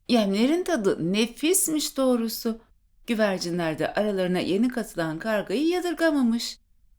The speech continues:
Onun değişik bir güvercin türü olduğunu düşünmüşler. O günden sonra Guk parkta yaşamaya başlamış.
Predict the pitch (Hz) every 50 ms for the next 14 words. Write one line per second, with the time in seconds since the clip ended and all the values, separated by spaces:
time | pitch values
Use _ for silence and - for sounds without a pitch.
0 | _ - 247 277 285 311 349 381 359 - - 311 302 285 294 - 339 - - 330
1 | 302 - 294 262 285 277 277 277 269 294 277 277 - - 277 285 277 277 269 269
2 | 233 262 254 262 269 240 247 226 - - 190 165 151 151 - - - - - -
3 | - - - - _ _ _ _ _ _ _ _ - _ _ _ _ _ _ _
4 | - - 330 339 349 370 370 359 339 339 330 - 320 311 311 311 311 302 311 -
5 | _ - - 302 339 - - - - - 262 262 262 254 - 330 339 339 330 294
6 | - 262 254 220 214 196 180 170 160 156 151 - - - 131 117 - - - -
7 | - -